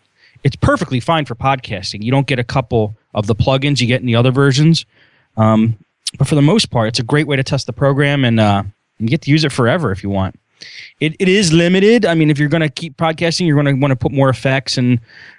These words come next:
different things that you can't do with the free version. But, uh, I'd say give it a shot. Uh,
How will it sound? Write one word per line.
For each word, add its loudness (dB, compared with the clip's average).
different -2
things 2
that -2
you -8
can't -2
do -4
with -2
the -4
free 2
version. 2
But, 0
uh, 2
I'd -4
say -2
give 0
it 0
a 0
shot. 0
Uh, 0